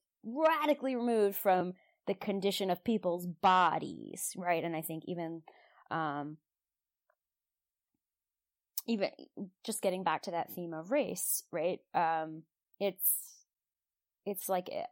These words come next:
an escape from the material conditions that threaten Black and brown bodies to kind of will yourself into this prosperity gospel mindset of, "If I just think this, I will achieve." And so,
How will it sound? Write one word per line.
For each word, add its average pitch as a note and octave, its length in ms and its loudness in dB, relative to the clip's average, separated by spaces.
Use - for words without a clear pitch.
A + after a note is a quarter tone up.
an G3+ 100 -4
escape G#3+ 500 -4
from F#3 160 -4
the F3 80 -6
material G3 600 -2
conditions E3+ 640 -10
that D#3 160 -6
threaten F3 800 -6
Black D#3+ 380 -6
and F#3+ 140 -10
brown E3+ 440 -8
bodies - 720 -6
to D#3+ 440 -2
kind E3 180 -4
of D#3 140 -10
will F#3 280 2
yourself E3+ 400 -2
into E3+ 220 -8
this D#3 180 -6
prosperity D#3+ 720 -6
gospel D3+ 560 -8
mindset D3+ 680 -8
of, - 360 -6
"If F3+ 140 -4
I D#3 160 -4
just D3+ 300 -6
think D#3 240 -10
this, - 320 -6
I D#3+ 160 -4
will D#3 540 -8
achieve." - 460 -8
And F#3 160 -2
so, E3+ 520 4